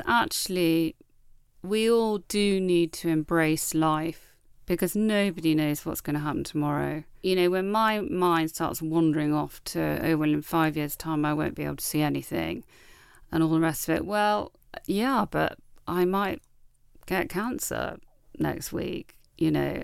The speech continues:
I, sorry, it's a really sort of morbid thing to say, but I mean, it's true. You know, there are disabilities and disabilities, and whilst losing my sight is awful,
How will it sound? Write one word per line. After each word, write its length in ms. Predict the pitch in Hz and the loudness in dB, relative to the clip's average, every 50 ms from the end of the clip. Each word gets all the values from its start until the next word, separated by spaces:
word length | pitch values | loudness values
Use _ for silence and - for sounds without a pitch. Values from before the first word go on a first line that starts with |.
| - - | -6 -2
I, 80 | - 160 | -2 -2
sorry, 260 | 160 - 214 190 165 156 | 0 0 0 2 2 2
it's 160 | - - - | 0 -2 -6
a 60 | 196 | -4
really 240 | 190 190 175 160 156 | 0 2 2 2 2
sort 200 | - - 160 151 | 0 -2 -4 -2
of 60 | 151 | 0
morbid 380 | 156 160 160 160 151 - 165 - | 2 4 4 2 0 -2 -6 -4
thing 200 | - 156 147 139 | -2 0 0 0
to 80 | - - | -2 -4
say, 340 | - - 254 240 170 151 151 | -2 0 2 2 2 0 -2
but 120 | - 165 180 | -2 -2 0
I 60 | 180 | 0
mean, 200 | 190 202 196 202 202 | 2 2 2 2 2
it's 280 | 196 - - - - | 0 0 -2 -6 -8
true. 420 | - - 285 339 285 180 147 - - - - - - - - - - - | -4 0 0 2 2 2 0 -2 -6 -10 -12 -14 -14 -14 -16 -18 -14 -8
You 80 | - 202 | -4 0
know, 320 | 190 185 170 160 151 151 147 - - | 2 2 2 2 2 0 -2 -4 -4
there 220 | - 185 185 180 180 | -2 0 2 2 4
are 140 | 175 175 | 2 2
disabilities 840 | 165 - 170 160 - - - 160 147 147 143 - - - 139 - - | 2 0 -2 -4 -4 -2 -2 0 0 0 -2 -4 -6 -8 -6 -6 -4
and 80 | 143 | -4
disabilities, 1000 | 139 143 135 - - - 139 135 135 135 - - - - - - - - - - - | -4 -4 -6 -8 -8 -8 -6 -6 -6 -6 -6 -8 -8 -8 -8 -8 -8 -10 -12 -12 -8
and 540 | - - 151 151 143 139 139 139 131 131 - - - - - _ _ _ - - | -6 -4 -2 -2 0 0 0 -2 -2 -4 -6 -8 -8 -10 -14 _ _ _ -20 -10
whilst 540 | - 165 185 196 196 190 185 175 - - 170 | -4 -2 0 2 2 2 2 0 -2 -2 0
losing 260 | 170 170 160 - 160 | 0 2 2 2 2
my 100 | 151 147 143 | 2 2 2
sight 360 | - - 156 151 - - - | 0 0 2 2 2 2 0
is 440 | - 165 170 160 151 - - - - - - _ _ - - - - - - - - | 2 4 4 4 4 2 -2 -8 -10 -14 -20 _ _ -20 -20 -20 -20 -20 -20 -4 2
awful, 720 | 165 165 165 143 131 - - - - - - - 165 175 | 6 6 6 6 2 -2 -8 -8 -6 -4 -2 -2 -2 -2